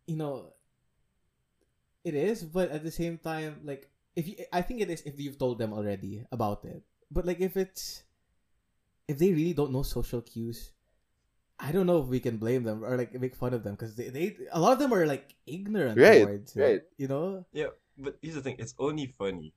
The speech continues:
Speaker 3: when you're watching it happen, not when it's happening to you.
Speaker 2: Yeah. That's what I meant. Like,
Speaker 1: Okay,
Speaker 2: if,
Speaker 1: that's,
Speaker 2: if, if you
Speaker 1: that's
Speaker 2: see a guy and he just keeps, like, fucking up talking to a girl and he just can't, like, stop talking about himself, that's funny in a way. 'Cause, like, you already can see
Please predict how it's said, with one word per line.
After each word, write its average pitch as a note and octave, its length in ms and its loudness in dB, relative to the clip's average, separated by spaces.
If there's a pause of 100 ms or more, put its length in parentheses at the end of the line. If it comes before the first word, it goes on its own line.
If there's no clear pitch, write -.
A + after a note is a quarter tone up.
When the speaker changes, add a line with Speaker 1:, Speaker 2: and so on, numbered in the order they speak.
(100)
Speaker 3:
when G#2 180 -6
you're F#2+ 160 -2
watching F2+ 360 -4
it D#2+ 120 -10
happen, D#2 380 -10 (260)
not G2 220 -8
when G2+ 80 -6
it's F#2+ 140 -8
happening D#2+ 520 -10 (200)
to D#2 60 -14
you. D2+ 180 -16 (280)
Speaker 2:
Yeah. G#2 320 -2 (600)
That's C#3+ 140 2
what D#3+ 80 0
I D3+ 100 8
meant. A#2 340 2
Like, C3+ 100 4
Speaker 1:
Okay, C3+ 100 0
Speaker 2:
if, A2+ 60 0
Speaker 1:
that's, A#2+ 220 -4
Speaker 2:
if, D#3 180 2 (420)
if D3 120 -2
you F3+ 60 0
Speaker 1:
that's G3 120 -4
Speaker 2:
see F3 140 0
a D#3+ 80 6
guy A2 360 4
and A2 120 -10
he A2+ 100 -10
just - 240 -14
keeps, - 220 -16
like, A2+ 140 -8 (140)
fucking A2 280 -10
up G2+ 160 -8 (280)
talking G#2+ 360 -6
to G#2 140 -6
a F#2+ 60 -4
girl E2+ 400 -10
and F2 160 -20
he F2 80 -20
just F2+ 240 -20
can't, E2+ 240 -16 (220)
like, F2 140 -20 (100)
stop - 320 -14
talking E2+ 320 -16
about D2+ 240 -20
himself, D2+ 360 -20 (200)
that's - 200 -10
funny G2 340 -14
in E2 100 -20
a D2+ 80 -20
way. D2+ 180 -20
'Cause, - 160 -20
like, G2 200 -12
you A2 140 -12
already G2+ 200 -8
can F#2+ 160 -14
see F2+ 240 -18